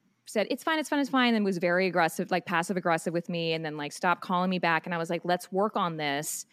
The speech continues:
And then she, I just, I, the writing was on the wall. It's like, she's just either, she just kinda wants to be angry with me, and I gotta, I, <laughs> I've gotta book this audition, and I gotta focus. <laughs> And,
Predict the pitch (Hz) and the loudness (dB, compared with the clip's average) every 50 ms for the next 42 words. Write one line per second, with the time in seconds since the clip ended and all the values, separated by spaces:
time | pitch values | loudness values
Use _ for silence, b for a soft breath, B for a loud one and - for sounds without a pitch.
0 | b b b b b b _ _ - 202 214 208 202 - - - 208 - 196 196 | b b b b b b _ _ -2 0 2 2 0 0 0 0 0 2 2 2
1 | 190 196 185 - - 175 185 175 - - - 185 196 190 185 196 196 202 196 170 | 2 0 -2 -2 -2 -2 -2 -2 -6 -6 -4 0 2 4 4 4 4 2 0 0
2 | 180 165 156 156 170 190 180 170 - - 156 143 - - 196 180 - - 185 165 | 0 0 2 2 4 4 4 2 2 0 -4 -4 -4 -4 -4 -4 -2 0 0 0
3 | 170 - - - 190 170 180 175 - - - 214 247 226 - 233 240 233 226 220 | 0 -2 -4 -4 -2 0 0 -2 -2 -4 -2 -2 -2 -2 0 0 2 2 2 2
4 | 208 - - 190 175 - - 185 202 226 240 233 196 185 - - 185 175 170 160 | 2 0 -2 -4 -6 -2 0 2 2 4 4 2 2 0 0 -2 -2 -2 -2 0
5 | - 160 175 180 196 175 175 - - - 160 - - - - - - - - - | 0 0 0 2 2 2 0 0 -2 -2 -4 -4 -4 -8 -12 -12 -12 -16 -20 -20
6 | - - - - 285 320 247 208 - 254 294 - - 277 254 - - 202 208 196 | -20 -8 2 4 6 6 6 4 4 2 2 4 4 4 2 4 4 2 2 2
7 | 165 247 254 - - - 208 202 196 196 B B B - 294 302 311 - - - | 4 2 2 2 2 2 2 2 0 -2 B B B 2 4 6 6 6 6 4
8 | 302 - - - 247 247 - - 226 233 302 - - B B B B 370 - 302 | 4 4 6 6 4 6 6 4 4 4 4 2 -2 B B B B 0 2 2
9 | 285 | 2